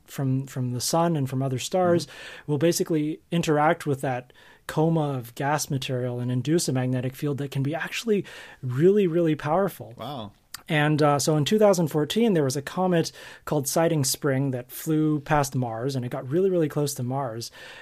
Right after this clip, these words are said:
Speaker 1: And the comet's magnetic field actually enveloped Mars and wreaked havoc on Mars's magnetic field,
Speaker 2: Wow.
Speaker 1: which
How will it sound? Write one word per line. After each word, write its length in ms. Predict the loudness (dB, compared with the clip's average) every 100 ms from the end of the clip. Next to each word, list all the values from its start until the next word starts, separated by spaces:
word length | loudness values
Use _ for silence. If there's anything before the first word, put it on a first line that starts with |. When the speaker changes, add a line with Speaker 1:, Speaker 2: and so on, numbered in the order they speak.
| -6
Speaker 1:
And 120 | -4
the 60 | -2
comet's 440 | -2 2 2 2
magnetic 460 | 0 2 2 0 -2
field 400 | -4 -2 -2 -6 -16 -20 -20 -18 -2
actually 800 | 0 0 2 4 4 4 2 -2 -8 -20 _ _ _ _ _ -2
enveloped 680 | 0 2 2 2 2 -2
Mars 500 | -2 -2 -2 -4 -4 -6
and 260 | -4 -2 2
wreaked 220 | 2 2
havoc 460 | -4 0 2 2 0 -2
on 300 | -2 2 2
Mars's 640 | 4 4 4 2 0 -2
magnetic 420 | -4 -8 -10 -12
field, 160 | -8 -4
Speaker 2:
Wow. 400 | -2 -2 -4 -6 2
Speaker 1:
which 260 | 2 2